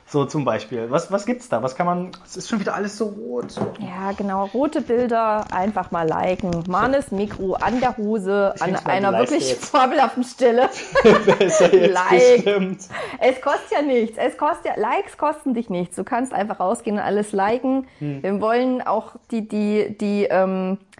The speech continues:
Speaker 2: gegen Shitstorms und für Lovestorms wollen wir uns eigentlich einsetzen.
Speaker 1: Ja.
Speaker 2: Wenn du d-, Lovestorm im Handy eingibst, dann kommt, äh, Lastwagen raus.
Speaker 1: Hm.
Speaker 2: Hab ich in einem Poetry Slam Text von Stefanie Menschner gehört.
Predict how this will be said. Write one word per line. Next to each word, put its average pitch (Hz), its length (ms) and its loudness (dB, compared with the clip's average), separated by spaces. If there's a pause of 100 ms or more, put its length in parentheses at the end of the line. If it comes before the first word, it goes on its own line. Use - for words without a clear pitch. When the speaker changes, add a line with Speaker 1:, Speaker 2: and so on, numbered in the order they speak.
(680)
Speaker 2:
gegen 359 340 0
Shitstorms 262 840 0
und 226 200 -4
für 277 360 0
Lovestorms 202 880 -4
wollen 175 180 0
wir 165 80 -2
uns 160 120 -6
eigentlich 165 400 -6
einsetzen. 156 600 -8
Speaker 1:
Ja. 131 160 -6 (1600)
Speaker 2:
Wenn 196 140 0
du 220 140 2
d-, - 220 -4
Lovestorm 254 760 0
im 214 140 -4
Handy 247 280 -2
eingibst, 226 520 -2
dann 202 220 -2
kommt, 208 400 -4
äh, 185 400 2 (380)
Lastwagen 160 600 -4
raus. - 400 -8 (360)
Speaker 1:
Hm. 165 340 -10 (120)
Speaker 2:
Hab 175 120 -8
ich 180 100 -12
in 175 80 -6
einem 170 140 -6 (160)
Poetry 180 320 -2
Slam 175 320 -4
Text - 300 -6
von 175 180 -6
Stefanie 180 360 -4
Menschner 151 400 -4
gehört. 180 40 -4